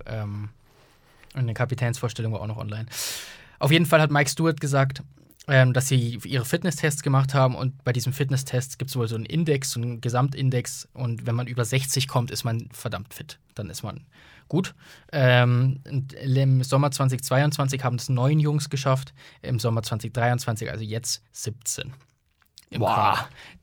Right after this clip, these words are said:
Speaker 2: ein Brett.
Speaker 1: Das ist wirklich ein Brett. Aber sie, also, boah, Respekt, Leute, ey. Der Fitnesstrainer hat wohl auch gesagt, es ist der fitteste Kader, den er je hatte. Also, das ist, das ist schon was, wo ich sag, geil, freut mich.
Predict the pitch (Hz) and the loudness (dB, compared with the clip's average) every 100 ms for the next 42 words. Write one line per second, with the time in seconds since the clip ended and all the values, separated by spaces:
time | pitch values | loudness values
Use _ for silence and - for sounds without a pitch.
0 | - 139 135 135 135 - - 117 - 110 | -6 -4 -2 0 0 0 0 0 2 0
1 | 113 104 98 104 - 90 - - 127 131 | -2 -6 -8 -8 -8 -8 -8 2 6 8
2 | 131 139 104 101 98 104 - - - 120 | 6 4 0 -2 -8 -10 -12 -10 0 0
3 | 85 - - 127 123 - - 127 135 107 | 0 -8 -6 -2 0 -2 0 0 0 -8
4 | 104 104 107 92 117 135 _ _ 131 147 | -8 -8 -8 -8 -8 -12 _ _ -2 2
5 | 139 135 139 127 120 123 120 110 117 117 | 2 2 4 4 4 2 0 -2 -2 -2
6 | 107 123 117 - 110 104 - - - - | -4 -8 -8 -6 -4 -4 -8 -18 -12 -2
7 | 156 143 143 135 127 123 120 113 110 107 | 2 2 0 4 6 6 2 -2 -2 -4
8 | 113 - - _ _ _ _ _ - _ | -8 -12 -14 _ _ _ _ _ -20 _
9 | - 117 107 107 107 - - - - 151 | -10 -6 -4 -4 -4 -8 -12 -2 2 2
10 | - - - 220 - 240 - 208 240 233 | 2 -2 0 2 2 0 4 4 4 2
11 | - 220 - 208 208 - - - - - | 2 -2 0 2 2 0 -10 -20 -20 -20
12 | _ _ - _ - 135 110 - - _ | _ _ -20 _ 4 4 4 -4 -18 _
13 | _ - - 147 139 120 107 - | _ -14 4 6 6 2 -4 -10